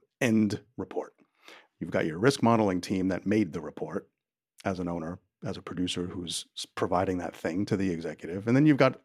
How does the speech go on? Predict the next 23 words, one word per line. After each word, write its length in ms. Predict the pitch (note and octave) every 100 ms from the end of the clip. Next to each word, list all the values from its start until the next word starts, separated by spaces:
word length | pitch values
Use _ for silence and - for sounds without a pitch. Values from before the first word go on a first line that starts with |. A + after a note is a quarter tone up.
| -
upstream 680 | - - - C#3+ A#2 F#3+ - _ - - _ _ _ _ _ _ _
data 400 | A2 G#2 G#2 F#2 - _ _ -
product 420 | F#2 E2+ - -
providers 480 | - E2+ F2 F2 -
to 140 | -
that, 320 | D3+ D#3 -
to 100 | -
the 80 | D#3
risk 240 | G#3 G#3 -
team. 220 | - - _ _ _ - - - - _ _ _ _ _ _ _ A#2+
Executive 440 | A2 F3 G3 C#3
comes 240 | C#3+ A2+
in 80 | A2
in 100 | G2+
the 60 | F2
morning, 380 | C3 G#3 F#3+ E3+ _ _
looks 200 | A2+ B2
at 100 | A#2
report, 440 | G#2 - F#3 F3 - _
report 440 | A#2+ A#2 C#3 C3 -
broken, 400 | A2 - - - _ _ _ _ _ _ _ -
right? 200 | C3+ - _ _ _ _ _
It's, 280 | B2+ A#2+